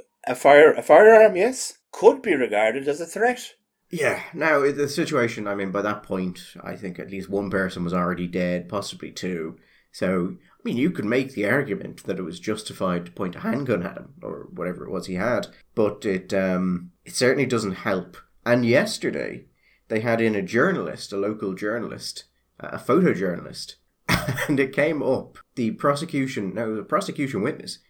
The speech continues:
Speaker 2: got very aggressive with him. But it came out during that, uh, witness's speaking time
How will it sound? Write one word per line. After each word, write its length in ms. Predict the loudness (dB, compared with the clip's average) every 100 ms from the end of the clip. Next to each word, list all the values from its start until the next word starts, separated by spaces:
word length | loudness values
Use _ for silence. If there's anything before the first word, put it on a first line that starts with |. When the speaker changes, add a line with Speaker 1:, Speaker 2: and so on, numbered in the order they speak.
| _
Speaker 2:
got 220 | -8 -4 -2
very 260 | 0 0
aggressive 720 | -2 -6 -4 -4 -4 -6 -8
with 200 | -8 -10
him. 220 | -14 -18 _ _ 0
But 200 | 0 0
it 100 | -2
came 260 | -4 -4
out 280 | -4 -6 -8
during 800 | -4 -2 0 0 -2 -4 -6 -8
that, 260 | -6 -6 -4
uh, 180 | -4 -2
witness's 600 | -2 -2 -6 -4 -4 -4
speaking 400 | -6 -4 -4 -2
time 420 | 0 0 -2 -8